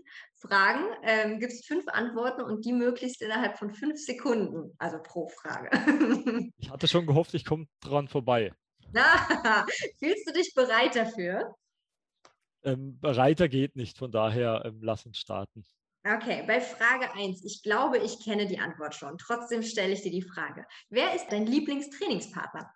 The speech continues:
Speaker 2: Meine Frau und mittlerweile sind's jetzt meine Kinder noch, weil ich die immer mitnehmen kann.
Speaker 1: Wie alt sind die Kids?
Speaker 2: Sechs Monate.
Speaker 1: Bei, äh,
Speaker 2: Zwillinge
Speaker 1: Zwillinge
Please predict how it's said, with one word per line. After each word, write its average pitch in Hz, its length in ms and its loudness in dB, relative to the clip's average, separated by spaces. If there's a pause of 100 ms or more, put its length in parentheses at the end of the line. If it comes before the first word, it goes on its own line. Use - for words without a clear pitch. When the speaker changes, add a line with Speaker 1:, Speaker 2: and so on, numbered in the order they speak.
(120)
Speaker 2:
Meine 135 280 2
Frau 156 380 6
und 180 160 2
mittlerweile 160 520 0
sind's 170 220 -8
jetzt 160 160 -10
meine 143 220 0
Kinder 180 360 2
noch, 165 180 2
weil 143 140 2
ich 131 100 -2
die 147 160 -8
immer 139 160 -10
mitnehmen 107 400 -10
kann. 98 300 -6 (260)
Speaker 1:
Wie 247 80 0
alt - 180 0
sind 349 160 -2
die 359 60 -2
Kids? - 440 -6 (460)
Speaker 2:
Sechs - 280 -2
Monate. 151 480 -6 (560)
Speaker 1:
Bei, 226 240 2
äh, 240 40 2
Speaker 2:
Zwillinge 165 320 4
Speaker 1:
Zwillinge 113 200 -6